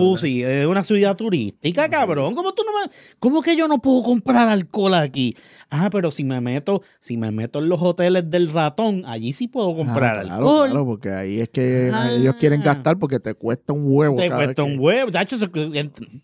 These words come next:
Speaker 2: nada más parquearte te cuesta treinta y seis pesos.
Speaker 1: Eso está cabrón.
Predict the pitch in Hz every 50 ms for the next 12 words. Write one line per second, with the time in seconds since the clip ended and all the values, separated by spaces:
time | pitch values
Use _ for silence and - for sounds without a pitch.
0 | _ 180 160 160 160 156 156 - - 185 165 160 - 170 170 170 170 170 170 151
1 | 170 143 139 170 180 175 - 180 170 180 185 180 - 180 180 - 208 190 190 -
2 | 302 339 349 330 233 262 202 170 - - _ _ - - - - - _ - 95
3 | - - 90 76